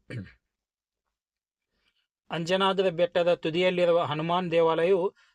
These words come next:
ಸಂಪೂರ್ಣ ಬಿಳಿ ಬಣ್ಣದಲ್ಲಿ ಪಿರಮಿಡ್ ರಚನೆಯೊಂದಿಗೆ ಸಣ್ಣ ಕೆಂಪು ಗುಮ್ಮಟವನ್ನು ಹೊಂದಿದೆ.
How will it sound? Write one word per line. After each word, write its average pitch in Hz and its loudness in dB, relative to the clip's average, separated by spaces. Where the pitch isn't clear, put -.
ಸಂಪೂರ್ಣ 190 0
ಬಿಳಿ 175 0
ಬಣ್ಣದಲ್ಲಿ 170 -2
ಪಿರಮಿಡ್ 180 0
ರಚನೆಯೊಂದಿಗೆ 175 -2
ಸಣ್ಣ 175 -4
ಕೆಂಪು 175 -4
ಗುಮ್ಮಟವನ್ನು 165 -2
ಹೊಂದಿದೆ. 151 -2